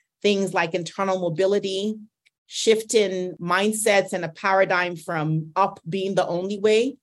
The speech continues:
you know, moving away from career ladders to career lattices. So there's a lot of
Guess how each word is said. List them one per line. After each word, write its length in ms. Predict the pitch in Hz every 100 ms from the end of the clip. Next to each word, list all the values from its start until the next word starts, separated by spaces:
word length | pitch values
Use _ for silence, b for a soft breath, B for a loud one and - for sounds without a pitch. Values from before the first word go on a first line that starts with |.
| _
you 100 | -
know, 80 | 170
moving 260 | 180 185 202
away 160 | 180
from 200 | 175 175
career 340 | 165 175 175 185
ladders 580 | 180 170 170 170 165 -
to 320 | - 165 160
career 380 | 156 165 170 180
lattices. 840 | 165 156 208 214 240 254 - - _ _ _
So 240 | - 208 196
there's 240 | 202 196
a 40 | 202
lot 220 | 214 247
of 260 | 240 202